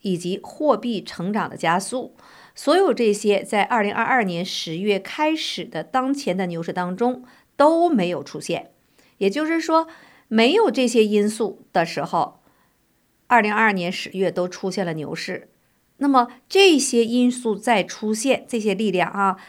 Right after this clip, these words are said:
再加上实际上美国国内的生产的毛额啊，就是这个G D P正面的成长和持续的通胀的减缓，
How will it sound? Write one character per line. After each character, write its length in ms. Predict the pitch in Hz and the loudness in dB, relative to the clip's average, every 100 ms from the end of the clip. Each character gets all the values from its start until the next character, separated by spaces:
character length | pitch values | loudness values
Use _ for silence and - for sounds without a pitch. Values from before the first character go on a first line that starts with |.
| - | -20
再 240 | - 294 269 | -4 0 0
加 380 | 269 311 311 | 0 0 0
上 260 | 320 302 - - - - _ | 0 -2 -2 -10 -20 -20 _
实 260 | - - 226 | -10 -2 -2
际 180 | 269 277 | 0 0
上 220 | 226 202 | 0 0
美 100 | 185 | -2
国 140 | 175 | -2
国 240 | 185 160 160 | -4 -4 -2
内 160 | 208 | -2
的 160 | 175 151 | -2 -4
生 320 | - 269 277 | -2 -2 -2
产 260 | 269 196 - | -2 -8 -10
的 120 | 160 | -10
毛 280 | 175 165 175 | -4 0 0
额 200 | 240 170 | 0 -2
啊， 260 | 185 - 156 | -2 -2 -6
就 120 | 185 | -8
是 160 | 175 170 - - - - _ - | -10 -12 -16 -20 -20 -20 _ -16
这 100 | 202 | -8
个 60 | 196 | -6
G 140 | 233 | -4
D 80 | 233 | -4
P 340 | 254 254 - - _ | -2 -2 -4 -10 _
正 220 | - 311 | 0 2
面 160 | 247 202 | 4 2
的 80 | 160 | -2
成 340 | - 160 170 | -6 -6 -4
长 220 | 214 - - - - | -4 -6 -14 -20 -12
和 260 | - 214 208 | -2 0 0
持 400 | - - 196 220 | -2 -4 -2 -2
续 200 | 269 254 | -2 -2
的 260 | 185 - _ | -2 -6 _
通 360 | - 247 240 247 | -2 2 2 2
胀 160 | 254 | 0
的 140 | 190 156 | -2 -4
减 260 | 170 139 | -4 -6
缓， 300 | 190 175 - | -4 -6 -6